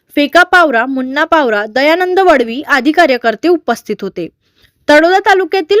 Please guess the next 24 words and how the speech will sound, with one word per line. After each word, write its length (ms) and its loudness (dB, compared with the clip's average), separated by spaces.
मालदा 340 0
ते 140 -4
धजापानीचा 720 -2
रस्ता 340 0
मुख्यमंत्री 680 -2
सडक 340 0
योजनेतून 600 -6
चार 200 2
कोटी 300 -2
रुपये 380 -2
खर्च 260 -4
करून 380 -2
तयार 260 2
करण्यात 440 -4
येत 240 -4
आहे. 220 -6
काही 220 4
दिवसातच 600 2
हाताने 480 -2
खरडताच 680 0
त्या 100 4
रस्त्याचा 480 0
डांबर 540 0
निघालं. 440 -6